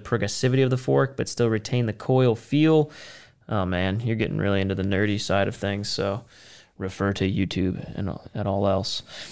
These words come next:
It's how to upgrade your fork. Let's now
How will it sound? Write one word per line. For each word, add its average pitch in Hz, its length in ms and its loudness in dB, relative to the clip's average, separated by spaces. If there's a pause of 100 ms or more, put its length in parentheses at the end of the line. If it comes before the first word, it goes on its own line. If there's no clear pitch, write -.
It's - 80 -12
how 131 100 6
to 123 60 8
upgrade 123 480 2
your 120 160 4
fork. - 480 0 (1040)
Let's 143 460 4
now 143 540 4